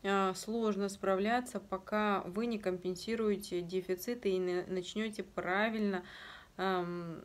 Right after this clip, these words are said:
правильно вести правильный образ жизни. Что это значит, вести правильный образ жизни? Это значит, ам, меньше, меньше тревожиться.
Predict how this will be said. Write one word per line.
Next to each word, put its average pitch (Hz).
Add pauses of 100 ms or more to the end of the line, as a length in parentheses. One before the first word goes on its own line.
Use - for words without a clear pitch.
(920)
правильно 214 (480)
вести 208
правильный 202
образ 180
жизни. 160
Что 247
это 247
значит, 180
вести 175
правильный 190
образ 185
жизни? 170
Это 247
значит, 175 (640)
ам, 180 (500)
меньше, 208
меньше 208 (220)
тревожиться. 214